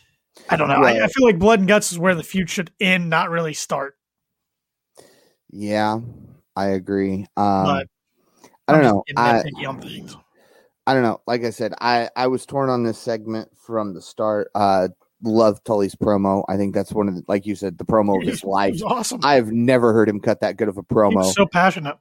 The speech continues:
Speaker 2: Oh man, yes he was. And, but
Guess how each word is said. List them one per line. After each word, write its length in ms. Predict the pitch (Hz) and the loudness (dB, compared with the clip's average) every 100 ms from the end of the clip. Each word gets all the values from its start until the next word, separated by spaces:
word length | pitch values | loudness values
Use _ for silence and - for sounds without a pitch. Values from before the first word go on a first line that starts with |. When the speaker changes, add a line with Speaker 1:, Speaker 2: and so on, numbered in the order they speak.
| _ _ | _ _
Speaker 2:
Oh 340 | - 113 107 92 | -2 2 2 0
man, 380 | 104 107 95 92 | -6 -6 -8 -6
yes 220 | 104 - | -6 -6
he 80 | 95 | -2
was. 360 | 107 104 92 - | 2 2 0 -2
And, 460 | 113 107 101 95 87 _ _ _ _ _ _ _ _ _ - _ _ _ - | 0 2 2 -2 -6 _ _ _ _ _ _ _ _ _ -20 _ _ _ 2
but 240 | 117 101 | 2 2